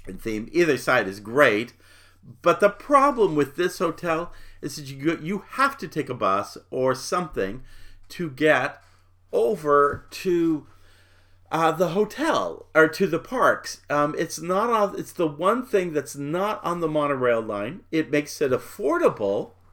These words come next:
and it's not a long trip, probably fifteen to twenty minutes, but it, you know, it kinda lacks in that regard. When you see all the other things that are right there on the monorail line, you see how intimate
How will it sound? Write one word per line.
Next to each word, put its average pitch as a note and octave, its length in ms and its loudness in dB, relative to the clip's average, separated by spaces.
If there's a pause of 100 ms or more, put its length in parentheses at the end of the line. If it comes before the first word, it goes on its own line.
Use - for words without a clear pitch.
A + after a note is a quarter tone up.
(580)
and B3+ 100 -4
it's D4+ 220 -6
not G4+ 160 -2
a F4+ 100 2
long F#3 380 0
trip, G#3 420 -4
probably C#4 400 -2
fifteen F#3 480 -4
to D#3 80 0
twenty D3 400 -6
minutes, D3 580 -6 (960)
but G3 840 6 (220)
it, G#3 420 0 (260)
you A3 100 -4
know, A3 280 -2
it G3 240 -8
kinda A3+ 360 -2
lacks F3+ 640 2
in D#3 180 -2
that B2+ 300 0
regard. A2+ 540 0
When A2+ 180 -6
you E3+ 160 -4
see F3+ 480 -8 (300)
all D#3+ 200 4
the E3 140 2
other D#3 180 2
things D3 380 -4
that C3 100 0
are A#2 100 2
right C#3+ 400 0
there D#3+ 140 2
on D3 120 0
the C3 40 -4
monorail C#3 480 0
line, C3 300 -2
you A#2 60 -8
see D3 180 -6
how C3 260 -6
intimate F#3 560 -4